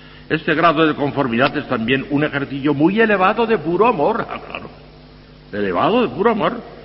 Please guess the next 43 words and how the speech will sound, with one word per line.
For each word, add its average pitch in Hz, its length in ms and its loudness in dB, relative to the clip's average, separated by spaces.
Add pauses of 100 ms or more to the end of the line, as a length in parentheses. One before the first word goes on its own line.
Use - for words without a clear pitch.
(220)
y 135 80 2
no 143 160 2
puede 165 160 4
hallarse 120 480 0
de 110 160 -4
ordinario 120 520 0 (440)
sino 117 220 2
en 113 140 0
las 90 100 -4
almas 135 320 2
avanzadas 117 540 -2 (360)
que 113 120 0
viven 127 320 2
principalmente 104 840 -2 (240)
de 101 100 -2
ese 101 200 -6
puro 90 260 -8
amor. 69 200 -10 (360)
Ese 123 300 -2
abandono 98 420 -6
total 92 500 -6
se 101 80 -12
encuentra 113 320 -10
en 95 80 -10
los 87 120 -12
grandes 87 280 -10
santos. 78 280 -16 (600)
Los 101 120 -12
demás 107 280 -8
nos 110 140 -10
podemos 101 340 -8
ir 107 100 -6
aproximando 104 600 -10
cada 101 160 -8
vez 98 140 -10
más, 113 260 -8
pero 78 160 -14 (300)
el 101 120 -10
total 117 300 -2
abandono 110 560 -4
en 95 80 -14
los 92 100 -14
santos. - 240 -14